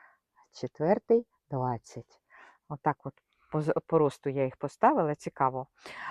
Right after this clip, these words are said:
Е, значить, що це за, м, барбарис? Е, мені взагалі подобаються дуже колоновидні барбариси, е,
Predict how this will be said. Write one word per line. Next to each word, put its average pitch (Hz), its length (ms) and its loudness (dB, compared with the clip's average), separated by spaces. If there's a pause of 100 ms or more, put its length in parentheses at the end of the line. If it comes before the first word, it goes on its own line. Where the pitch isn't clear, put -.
(180)
Е, 160 380 4
значить, 196 400 -2
що 262 180 4
це 220 160 2
за, 180 540 6 (100)
м, 165 420 -2
барбарис? 160 640 2
Е, 160 180 -2
мені 202 260 0
взагалі 185 300 0
подобаються 156 580 -2
дуже 151 220 -6
колоновидні 151 600 -4
барбариси, 156 720 2 (640)
е, 156 240 -2